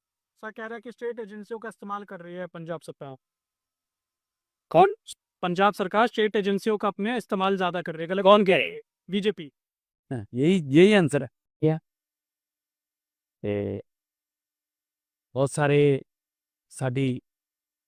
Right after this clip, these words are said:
Speaker 2: ਪੰਜਾਬ ਸਟੇਟ ਦੇ ਮੁੱਦੇ ਸੀਗੇ, ਜਿਹੜੇ ਉਹਨਾਂ ਨਾਲ ਡਿਸਕਸ ਕੀਤੇ। ਸੀਡ ਐਕਟ, ਜਿਹਦੇ ਵਿੱਚ ਸ਼ਾਇਦ ਅਗਲੀ ਪਾਰਲੀਮੈਂਟ 'ਚ ਉਹ ਆ ਜੇ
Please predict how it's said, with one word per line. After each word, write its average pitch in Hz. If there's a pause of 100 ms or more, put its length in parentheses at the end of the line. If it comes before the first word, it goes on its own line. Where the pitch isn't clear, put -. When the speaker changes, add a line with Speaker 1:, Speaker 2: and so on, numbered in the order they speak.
(680)
Speaker 2:
ਪੰਜਾਬ 147
ਸਟੇਟ 160
ਦੇ 151
ਮੁੱਦੇ 151
ਸੀਗੇ, 156 (880)
ਜਿਹੜੇ 123
ਉਹਨਾਂ 131
ਨਾਲ 127
ਡਿਸਕਸ 117
ਕੀਤੇ। 143 (1700)
ਸੀਡ 185
ਐਕਟ, 160 (1500)
ਜਿਹਦੇ 135
ਵਿੱਚ 139 (1200)
ਸ਼ਾਇਦ 156 (920)
ਅਗਲੀ 143 (340)
ਪਾਰਲੀਮੈਂਟ 131
'ਚ 123
ਉਹ 139
ਆ 113
ਜੇ 107